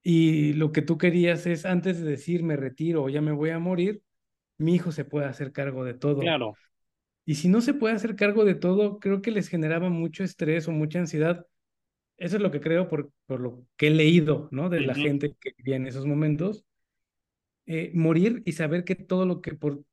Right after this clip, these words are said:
Speaker 1: por lo que habían trabajado iba a desaparecer.
Speaker 2: Y es que te lo pregunto por esta razón.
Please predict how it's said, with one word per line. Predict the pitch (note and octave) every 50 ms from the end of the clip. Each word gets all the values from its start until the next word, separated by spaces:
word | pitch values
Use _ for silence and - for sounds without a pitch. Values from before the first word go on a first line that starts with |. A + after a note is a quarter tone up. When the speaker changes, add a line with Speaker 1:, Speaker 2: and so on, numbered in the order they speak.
| - -
Speaker 1:
por | - C3+
lo | C#3 C3+
que | C#3 C#3+
habían | C#3+ E3 E3+
trabajado | E3+ F3 D#3+ D3 B2+ B2 D3+ D3+ D3+ F#3+ G3 G#3+ -
iba | - D3 C#3+ D#3
a | D3+
desaparecer. | D3+ D3+ D3+ - - - A#2+ A#2 A2+ C3+ C#3 C#3 - - _ _ _ _ - - _
Speaker 2:
Y | - F3+
es | F3
que | - A#3
te | A3+ G#3+
lo | F3+ D#3 C3
pregunto | D#3+ D3+ D#3 E3 D#3 F3 D#3
por | - C3 C3 C#3
esta | - - C#3
razón. | B2+ C3 A2+ - - D3 C3+ B2 B2